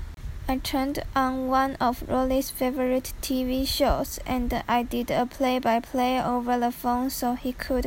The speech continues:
kind of experience it that way.我转到荣利最喜欢看的电视节目，然后用电话实况转播给他听，听他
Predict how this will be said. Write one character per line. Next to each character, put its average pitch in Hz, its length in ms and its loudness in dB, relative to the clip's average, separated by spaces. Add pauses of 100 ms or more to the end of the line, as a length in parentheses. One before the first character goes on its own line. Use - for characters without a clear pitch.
kind 254 340 0
of 240 300 0
experience 269 800 -2
it 247 260 0
that 240 300 2
way. 240 260 0 (140)
我 277 180 8
转 254 220 2
到 269 160 6
荣 247 160 4
利 269 140 4
最 277 120 6
喜 269 160 2
欢 226 200 2
看 269 120 0
的 233 80 2
电 240 200 0
视 240 160 2
节 131 200 0
目， 220 200 2
然 220 120 2
后 247 140 2
用 262 240 4
电 262 220 4
话 269 180 4
实 240 160 0
况 254 320 2
转 208 220 0
播 226 160 0
给 220 180 -2
他 226 160 4
听， 226 300 0
听 254 260 -2
他 247 380 2